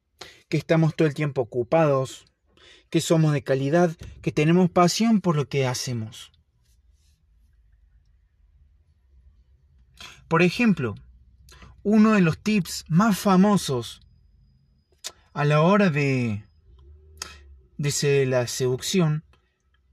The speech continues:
y uno de los que usé, es no responder el WhatsApp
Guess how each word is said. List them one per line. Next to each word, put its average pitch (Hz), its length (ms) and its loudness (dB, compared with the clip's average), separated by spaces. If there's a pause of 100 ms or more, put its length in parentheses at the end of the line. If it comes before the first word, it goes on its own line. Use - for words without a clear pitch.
(1700)
y 135 160 -8
uno 170 220 2
de 180 80 2
los 135 160 -4
que - 100 -10
usé, 123 480 -6 (1200)
es 170 340 -2 (220)
no 170 160 2
responder 147 580 0
el 143 80 0
WhatsApp 123 480 -6